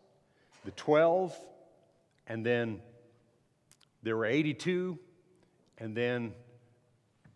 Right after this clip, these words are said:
there were on and on and on added, and now we're those disciples today. And he came to teach us how to do things his way. Amen? That's what he came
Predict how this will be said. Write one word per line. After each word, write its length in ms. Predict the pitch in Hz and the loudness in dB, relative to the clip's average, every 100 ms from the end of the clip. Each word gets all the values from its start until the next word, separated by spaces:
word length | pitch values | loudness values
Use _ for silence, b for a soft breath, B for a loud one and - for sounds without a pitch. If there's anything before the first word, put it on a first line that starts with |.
| - | -6
there 140 | 113 | -2
were 160 | 107 104 | 0 0
on 280 | 110 123 120 | 0 0 0
and 100 | 113 | -2
on 160 | 113 | -2
and 100 | 110 | -2
on 220 | 107 104 101 | -2 -4 -4
added, 560 | 104 104 95 87 87 - _ 113 | -2 -2 -2 -6 -10 -18 _ -12
and 140 | 98 | -6
now 200 | 101 101 | -2 -2
we're 280 | 92 101 104 | -2 -4 -4
those 260 | 95 90 | -6 -10
disciples 640 | 82 80 107 95 - 87 - | -12 -6 -4 -4 -6 -16 -16
today. 380 | - 95 90 78 - b b b | -10 -6 -6 -8 -18 b b b
And 80 | |
he 60 | 92 | -12
came 360 | - 127 117 104 | -8 -6 -6 -6
to 120 | 95 | -12
teach 380 | - 143 135 92 | -10 -8 -8 -10
us 280 | 82 - - b b b b b | -12 -14 -18 b b b b b
how 160 | - | -8
to 80 | 104 | -6
do 200 | 98 117 | -6 -8
things 300 | 117 95 90 | -8 -10 -10
his 220 | - 104 | -10 -10
way. 180 | 85 85 - - _ _ _ _ _ _ _ - | -10 -14 -16 -20 _ _ _ _ _ _ _ -12
Amen? 240 | 101 110 110 | -8 -6 -8
That's 180 | 104 - | -14 -12
what 100 | 110 | -10
he 60 | 104 | -10
came 340 | - 110 95 | -8 -8 -8